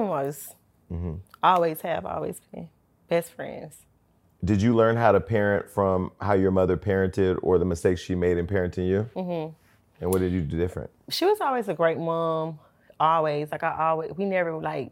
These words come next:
Speaker 1: wanted for nothing. She always gave us, like, the best life she could give. Um, something that I learned from her is, like, time is precious.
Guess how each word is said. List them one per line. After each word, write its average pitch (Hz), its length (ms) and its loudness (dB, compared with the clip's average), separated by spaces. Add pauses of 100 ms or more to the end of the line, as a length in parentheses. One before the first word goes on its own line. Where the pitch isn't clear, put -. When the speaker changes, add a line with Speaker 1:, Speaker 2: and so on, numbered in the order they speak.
(280)
Speaker 1:
wanted 151 400 -4
for 139 100 -4
nothing. 135 280 -8
She 147 240 -8
always 143 440 -4 (200)
gave - 200 -2
us, 143 200 -10
like, - 140 -8
the - 60 -8
best 139 240 -10
life - 160 -8
she 151 120 -16
could 156 160 -8
give. 156 260 -2 (640)
Um, 285 680 -4 (1400)
something 262 440 -6
that 240 120 -4
I 226 120 -6
learned 214 240 -8
from 214 120 -10
her 190 160 -8
is, 180 120 -12
like, 180 200 -8
time 196 200 -12
is 175 80 -14
precious. - 460 -12